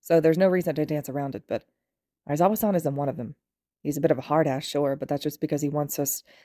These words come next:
to not die, you know. Before I met Aizawa-sensei, no adult ever listened to me besides my parents, but he listened and he helped. Aizawa-sensei and Yamada-sensei did everything they could to help me when they absolutely didn't need to." Shota could argue, could say that they did need to, because they're adults and decent human beings, but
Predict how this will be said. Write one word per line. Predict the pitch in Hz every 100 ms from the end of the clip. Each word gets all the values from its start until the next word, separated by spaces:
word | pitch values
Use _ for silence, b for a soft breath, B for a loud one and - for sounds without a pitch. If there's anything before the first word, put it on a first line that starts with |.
| _
to | 196
not | 185 170
die, | 165 151 135 160 - _
you | 147
know. | 135 131 160 _ _ _
Before | 165 170
I | 160
met | 165
Aizawa-sensei, | 151 147 135 147 139 139
no | 147 151
adult | 160 156 156
ever | 147 143
listened | 160 165 139
to |
me | 131
besides | 131 143 139
my | 131
parents, | 135 170 151 -
but | 151
he | 175
listened | 202 190 147
and | 143
he | 143
helped. | 156 135 - _ _ _ _ _ _ _ -
Aizawa-sensei | 165 175 190 180 170
and | 165
Yamada-sensei | 160 156 147 147 147 143
did | 139 143
everything | 156 151 147
they |
could | 135 170 151
to |
help | 139 156
me | 151
when | 139 147
they | 147
absolutely | 160 - 170 165
didn't | 147 139
need | 143 135
to." | 117 110 - _ _ _ _ _ _ _ _ _ -
Shota | 233 233
could | 226
argue, | 170 143 143 160
could | - 151
say | - 151
that | 147 139
they | 135
did | 196 196
need | 147 135
to, | - 139
because | 160 143 135
they're | 135
adults | 135 160 160 -
and | 156
decent | 156 151
human | 156 151
beings, | 147 185 160 -
but | 156